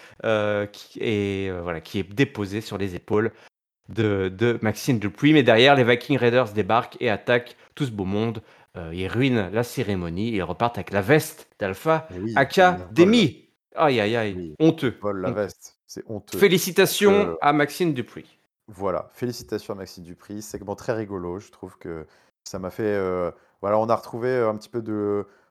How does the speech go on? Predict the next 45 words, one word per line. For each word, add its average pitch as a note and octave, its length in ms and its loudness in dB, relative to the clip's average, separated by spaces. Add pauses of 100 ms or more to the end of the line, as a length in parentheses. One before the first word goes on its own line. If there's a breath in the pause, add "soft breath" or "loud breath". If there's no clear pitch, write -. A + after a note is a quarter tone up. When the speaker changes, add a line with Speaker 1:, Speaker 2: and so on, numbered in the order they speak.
Speaker 2:
on, G2+ 80 -12
on, G#2 420 -10
on G2 40 -6
réclamait A2 340 -6
la G#2+ 80 -4
semaine G#2+ 180 -14
dernière, G#2+ 380 -4
euh, F2 240 -4 (360)
je - 40 -20
trouvais G2+ 100 -10
que - 40 -18
ça G2 100 -10
faisait G2+ 100 -6
Speaker 1:
Oui. F2 60 -10
Speaker 2:
beaucoup G2+ 320 -14
de G#2+ 120 -6
matchs, G2+ 380 -2
de F#2+ 80 -10
combinaisons G2+ 800 -8
entre F#2+ 240 -10
les F#2 160 -8
équipes. G2+ 380 -18
Là, F#2+ 80 -8
ça F#2 100 -14
commençait F#2+ 300 -14
à F#2+ 40 -10
faire F2+ 160 -10
beaucoup. G2+ 560 -10
Euh, F2 120 -6 (280 soft breath)
d'ailleurs, F#2 140 -8
on F#2+ 60 -4
se E2 80 -12
disait, F2+ 200 -8
bon, F2 80 -8
ce - 100 -18
serait F2 100 -18
peut-être - 200 -20
cool F#2 120 -18
qu'il - 120 -20
passe F2 160 -12
peut-être - 280 -16
un F2 80 -14
peu F2 100 -14
autre F2 120 -12
chose. A#2+ 200 -8